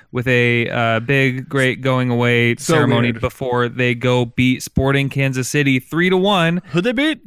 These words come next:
Speaker 1: They beat Sporting Kansas City.
Speaker 2: One more time.
Speaker 1: Sporting, Sporking?
Speaker 2: Sporting
Speaker 1: Wh-, what do
Speaker 2: Kansas
Speaker 1: we
Speaker 2: City. They, they beat the Sporks.
Speaker 1: Sporting Kansas City.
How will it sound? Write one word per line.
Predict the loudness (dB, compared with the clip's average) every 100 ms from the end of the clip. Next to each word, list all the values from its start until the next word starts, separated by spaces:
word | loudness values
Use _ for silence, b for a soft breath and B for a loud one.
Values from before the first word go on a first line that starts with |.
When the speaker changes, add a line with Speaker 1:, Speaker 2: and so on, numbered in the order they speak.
| -20 -20 -20 _ -16
Speaker 1:
They | -4 -2 -2
beat | -4 -4
Sporting | -2 0 2 0 -2
Kansas | -4 -2 -2 -4
City. | -2 0 0 0
Speaker 2:
One | 0
more | 0 0
time. | 0 0 -2 -8 -20 -20
Speaker 1:
Sporting, | -12 -2 0 0 0 -4 _
Sporking? | -18 -6 -4 -2 -2 -2 -4
Speaker 2:
Sporting | -2 0 2 0
Speaker 1:
Wh-, | 0
what | 0 2
do |
Speaker 2:
Kansas |
Speaker 1:
we | 0
Speaker 2:
City. | 0 0 0
They, | 0 -2
they | -2 -4
beat | -2 -4
the | -6
Sporks. | -4 -2 -2 -4
Speaker 1:
Sporting |
Kansas | -6 -8 -10
City. | -16 -16